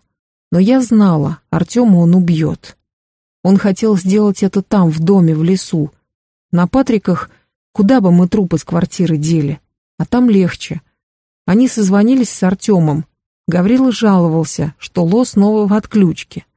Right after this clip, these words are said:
что надо увозить ее немедленно. Артем сказал, что уладил все с отпуском, и он приехал на Патрике. Мы были уже там. Ло была никакая. Она что, сама принимала ангельскую пыль и снотворное?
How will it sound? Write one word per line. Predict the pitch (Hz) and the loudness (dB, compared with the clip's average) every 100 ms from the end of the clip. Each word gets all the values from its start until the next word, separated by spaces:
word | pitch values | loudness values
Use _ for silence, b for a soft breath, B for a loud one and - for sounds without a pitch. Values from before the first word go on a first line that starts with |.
| _ _ | _ _
что | - - | -6 2
надо | 214 214 208 | 4 4 4
увозить | 208 214 226 214 175 | 4 4 4 2 0
ее | 170 165 | 0 2
немедленно. | 165 196 208 175 160 156 147 175 - _ _ _ | 4 4 4 4 2 0 -2 -4 -10 _ _ _
Артем | 175 185 269 262 | -2 0 0 0
сказал, | - 202 196 233 | 0 -2 0 -2
что | 208 - | -2 0
уладил | 208 220 220 160 160 | 2 2 2 0 -2
все | - 180 | -2 -4
с | 170 | -2
отпуском, | 247 254 196 - 170 156 156 | -2 -2 -4 -4 -2 0 0
и | |
он | 165 226 202 | 0 0 0
приехал | 185 170 208 202 196 | 2 2 0 2 2
на | 202 | 2
Патрике. | 208 190 151 160 143 143 - _ _ _ _ | 0 -2 -2 -4 -4 -6 -6 _ _ _ _
Мы | 170 226 | 0 2
были | 220 226 214 | 2 2 2
уже | 208 214 | 2 0
там. | 226 208 160 156 - _ _ _ _ - | -2 0 0 0 -6 _ _ _ _ -6
Ло | 165 214 | 0 2
была | 220 190 185 190 | 2 2 4 4
никакая. | 190 202 202 - 156 135 - - _ _ _ _ - | 4 2 -4 -2 -2 -2 -6 -12 _ _ _ _ 0
Она | 185 202 | 2 2
что, | - 202 | 0 -2
сама | - 180 226 262 | 0 0 0 0
принимала | 226 196 190 170 156 | 0 2 4 2 0
ангельскую | 156 156 156 147 - 165 | 0 0 -2 -4 -4 -4
пыль | 175 156 - | -2 -2 -2
и | - | -6
снотворное? | - 165 170 165 147 143 135 | -2 -2 -2 -2 -2 -2 -4